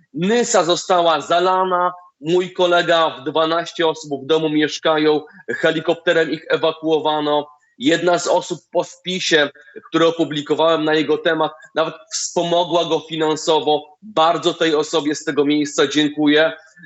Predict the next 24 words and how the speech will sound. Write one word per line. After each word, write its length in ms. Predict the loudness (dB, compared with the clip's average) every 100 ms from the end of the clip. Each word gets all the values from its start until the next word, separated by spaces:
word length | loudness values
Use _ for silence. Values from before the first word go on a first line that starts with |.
| -14
Byli 340 | -2 0 0 0
ewakuowani, 880 | 0 -2 -2 -2 0 0 -2 -4
wiele 280 | 0 2 4
innych 420 | 2 2 2 0
osób 360 | -2 -4 -4 -6
z 120 | 0
Nysy, 340 | 2 2 2 -6
z 140 | -4
Głuchoła, 540 | -4 0 2 2 2
z, 60 | 0 -4 -12
z 260 | -2 0 0 -2 _ -20 -14 -12 -8
Kłodzka 720 | 0 2 2 -2 0 2 2 0 -8 _ -10
straciło 720 | -8 -4 0 0 0 0 2 0
swój 280 | -2 -4
dobytek. 600 | -2 0 0 0 -2 -2 -18 _
Sąsiedni 1080 | -4 0 0 0 0 0 0 -6 -6 -6 _
Lewin 580 | -2 2 2 0 -2 -2
Brzeski, 580 | -2 0 0 -2 -10 -4
mieszkają-, 640 | -2 -2 0 0 0 0
em, 360 | 0 -2 -4 -8 -10 -20 _ 0
m-, 440 | 2 2 4 4
miejscowość 680 | 6 4 2 0 2 0 0
obok 380 | -2 0 -2 -6
brzegu, 520 | -2 0 0 0 -2